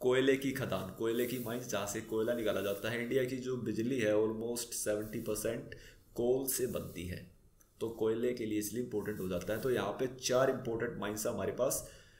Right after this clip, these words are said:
पहली है रानीगंज, दूसरी है तलचर,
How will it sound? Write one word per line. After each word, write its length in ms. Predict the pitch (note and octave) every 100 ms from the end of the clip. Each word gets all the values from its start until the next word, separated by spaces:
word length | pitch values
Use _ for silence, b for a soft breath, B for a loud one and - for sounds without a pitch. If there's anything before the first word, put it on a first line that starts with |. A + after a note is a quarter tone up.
| B B B -
पहली 380 | G#2+ A#2 C3
है 160 | B2+ D3 F3 - - - -
रानीगंज, 680 | - G2+ G2+ A2 B2+ E3 - - - - - - - - - - - - - - - - - - - - - - - - - - - - - -
दूसरी 480 | A2 A#2+ A#2+ C3+ C3
है 240 | B2 C3+ C3 - - - _ -
तलचर, 580 | G#2 G#2+ C#3 D#3 D#3+